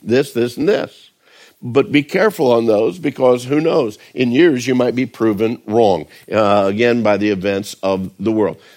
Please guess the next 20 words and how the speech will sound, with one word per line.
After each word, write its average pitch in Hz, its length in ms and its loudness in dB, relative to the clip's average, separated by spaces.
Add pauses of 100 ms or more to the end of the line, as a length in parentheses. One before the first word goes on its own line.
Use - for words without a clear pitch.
(120)
But 110 160 2
it's 110 180 -2
fair 131 440 2
to 143 120 2
understand 135 680 -2
that 92 120 -6
during 127 260 0
this 123 140 -4
time 131 320 -2
of 107 140 -2
Daniel, 131 460 0 (260)
that 123 220 0
those 147 420 4 (140)
four 160 560 4
empires, 135 640 2
Babylon, 135 560 2
Persia, 135 460 0
Greece, 127 520 -2
and 139 160 -2
Rome, 120 360 2